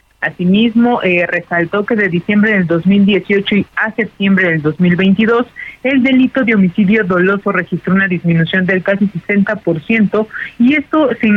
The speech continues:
esto es decir, se encuentra en su nivel más bajo desde el año mil novecientos noventa y siete. Es decir, en promedio diario se comete uno punto nueve homicidios, mientras que dijo que el delito de robo de vehículo con violencia presenta una reducción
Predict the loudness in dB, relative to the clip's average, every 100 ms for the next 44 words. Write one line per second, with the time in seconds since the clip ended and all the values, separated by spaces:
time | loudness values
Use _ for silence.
0 | 0 -4 -2 -2 0 0 -2 -2 0 0
1 | 2 0 0 0 2 2 2 2 2 2
2 | -2 -4 -6 -4 -6 -6 -4 -2 -2 -2
3 | -6 -8 _ -4 0 2 2 0 0 -2
4 | 0 0 2 2 0 -2 -2 -6 -4 -6
5 | -6 _ _ _ -4 -2 -2 -2 0 2
6 | 2 2 0 0 2 0 0 0 -2 -2
7 | -4 -6 -6 -4 -2 -2 -4 0 0 0
8 | 2 2 2 0 0 -2 -2 0 0 0
9 | 0 0 -2 -4 -14 -10 -8 -2 0 0
10 | 0 -2 -2 0 -2 0 0 0 0 0
11 | 0 0 0 -2 -2 -2 0 0 0 0
12 | -2 -2 0 2 2 2 0 -2 -2 -4
13 | 0 2 2 0 0 -2 -2 -4 -2 0